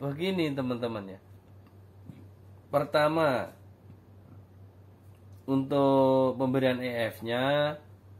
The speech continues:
kalau menurut saya ya, yang pernah saya lakukan yaitu ketika habis migrasi ke, begitu ke pur biasa, telur protein,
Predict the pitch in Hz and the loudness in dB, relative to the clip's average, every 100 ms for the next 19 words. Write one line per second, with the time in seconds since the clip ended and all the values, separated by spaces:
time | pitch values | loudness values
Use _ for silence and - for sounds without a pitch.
0 | - - - - 120 123 127 123 123 120 | -20 -20 -20 -2 0 2 0 0 -2 -2
1 | 117 110 104 117 104 92 - - - - | -2 -2 -2 0 -2 -6 -14 -20 -20 -20
2 | - 107 104 101 107 110 104 107 101 98 | -12 -8 -8 -8 -6 -6 -6 -4 -4 -4
3 | 95 92 120 120 110 92 92 117 - - | -8 -8 -6 -6 -6 -10 -12 -14 -14 -18
4 | - - - - 117 127 123 120 117 110 | -20 -20 -16 -8 -6 -4 -4 -4 -6 -6
5 | 107 107 104 101 95 92 - - 98 98 | -4 -4 -4 -12 -12 -16 -20 -16 -14 -14
6 | 87 123 156 - - - 107 110 107 - | -10 -6 -6 -10 -20 -14 -6 -6 -6 -8
7 | 110 104 - 101 92 - 117 143 - - | -6 -6 -8 -10 -10 -6 -4 -4 -4 -18
8 | - - - 104 101 101 101 98 104 98 | -20 -20 -6 -4 -2 -4 -4 -8 -12 -6
9 | 101 101 131 175 | -6 -2 -4 -4